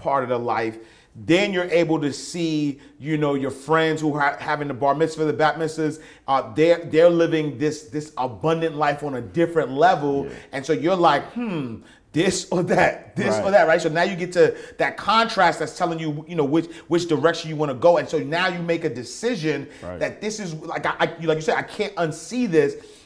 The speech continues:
Speaker 1: Um, and so now you, you, that contrast is really, really good, uh, because those who know what they don't want are in a position to know what they do want. Um, and then now you make a decision that this is what I want. And at the time, you're willing to do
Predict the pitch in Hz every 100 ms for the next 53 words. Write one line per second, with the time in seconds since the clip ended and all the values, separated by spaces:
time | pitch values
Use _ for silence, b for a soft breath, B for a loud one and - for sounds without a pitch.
0 | - 160 160 165 165 165 196 190 175 175
1 | 170 175 165 156 151 - 190 196 - 175
2 | 170 160 127 170 190 185 190 156 160 180
3 | B B B 156 151 156 156 160 117 117
4 | 165 185 180 190 175 160 170 170 170 147
5 | 107 165 180 214 151 147 147 B B -
6 | 147 156 175 170 151 170 170 160 165 156
7 | 156 151 147 131 113 185 220 151 143 139
8 | B B B 151 156 160 151 165 185 175
9 | 175 170 151 139 - 214 175 151 131 -
10 | 175 170 151 151 135 143 117 95 b b
11 | b - 226 262 214 190 190 170 165 175
12 | - 214 220 202 175 175 165 147 196 226
13 | 220 208 190 135 175 165 151